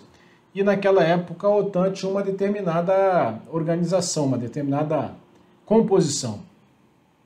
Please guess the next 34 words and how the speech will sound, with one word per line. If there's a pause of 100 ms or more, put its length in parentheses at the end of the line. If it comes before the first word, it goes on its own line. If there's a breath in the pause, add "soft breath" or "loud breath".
(140)
E
depois
disso
houve
umas
sucessivas
ondas (500 soft breath)
de
países,
cinco
ondas,
em
que
países
foram (1160 soft breath)
adentrando
a
otan,
foram
passando,
passaram
a
integrar
a
otan,
sempre
caminhando
para
o
leste,
sempre
caminhando
em
direção